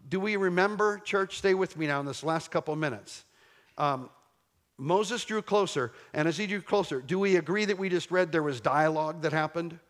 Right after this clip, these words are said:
Right? There was conversation that happened, okay. Um, because God was calling Moses into his destiny,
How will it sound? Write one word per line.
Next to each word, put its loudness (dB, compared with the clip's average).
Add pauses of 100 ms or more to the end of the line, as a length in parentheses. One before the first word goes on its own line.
(680)
Right? 2
There 4
was 0
conversation 0
that -4
happened, -4
okay. -2 (540)
Um, -2 (200)
because 0
God 2
was -4
calling 0
Moses 2
into 0
his 2
destiny, -2